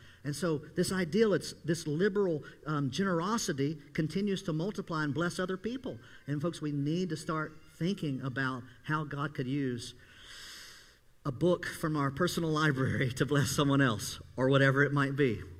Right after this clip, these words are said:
Amen? Amen, Kevin. Thank you, Pastor Kevin. Well, you're welcome, Pastor Kevin.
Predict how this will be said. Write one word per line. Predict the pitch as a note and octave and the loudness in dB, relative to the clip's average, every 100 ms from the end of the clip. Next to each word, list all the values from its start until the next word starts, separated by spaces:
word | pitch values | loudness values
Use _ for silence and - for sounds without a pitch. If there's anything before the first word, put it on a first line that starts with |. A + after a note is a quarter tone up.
| - | -8
Amen? | A#2 B2 D#3 G3 F#3+ F#2+ - - - - | -2 2 4 4 2 0 -8 -16 -20 -10
Amen, | B2 E3 F#3 D3 B2 B2 | -6 -2 2 2 0 2
Kevin. | D3+ C#3+ D3 - | 0 2 -2 -4
Thank | - F#3 D3 | -2 0 2
you, | A#2+ - | -2 0
Pastor | C3+ A#2+ C3 | -2 -2 0
Kevin. | C3+ A#2 G#2+ G#2 - | 0 0 -2 -8 -6
Well, | B2+ | 0
you're | F#3+ G#3+ | 4 4
welcome, | D#3+ D#3 A#2 | 2 0 -2
Pastor | A2 A#2 A2+ | 0 -2 -2
Kevin. | A#2 C3 G#2 F#2+ | -2 -2 -2 -8